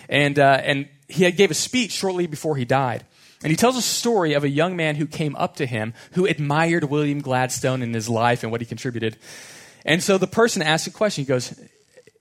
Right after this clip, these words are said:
um, he, he said, William Gladstone asked a question, "Hey, what do you hope to do when you graduate from college?"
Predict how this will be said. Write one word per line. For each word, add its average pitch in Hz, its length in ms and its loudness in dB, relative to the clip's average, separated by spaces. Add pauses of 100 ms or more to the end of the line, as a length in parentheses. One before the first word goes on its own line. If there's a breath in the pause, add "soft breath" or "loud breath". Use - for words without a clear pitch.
(160)
um, 127 240 4
he, 156 240 0
he 156 180 0
said, - 640 0
William 160 180 0
Gladstone 135 400 2
asked 117 160 -2
a - 60 -14
question, 190 240 -6
"Hey, 165 120 2
what 156 200 -2
do 240 60 -4
you 254 80 -4
hope 190 340 -4
to 175 100 -8
do 147 380 -4
when 123 120 -6
you 143 60 -6
graduate 123 380 -2
from 151 140 -10
college?" - 680 -2